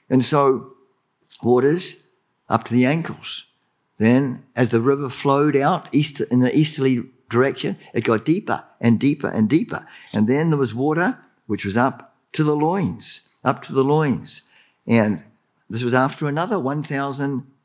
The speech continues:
cubits, another fifteen hundred feet. And the loins, the, the, the loins or the waist, that area, it speaks of strength. Isaiah forty in verse thirty-one,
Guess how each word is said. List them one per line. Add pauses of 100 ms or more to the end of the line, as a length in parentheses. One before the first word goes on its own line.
(100)
cubits,
another
fifteen
hundred
feet. (520)
And (380)
the
loins, (340)
the,
the,
the
loins
or
the
waist,
that
area,
it
speaks
of
strength. (440)
Isaiah
forty
in
verse (100)
thirty-one,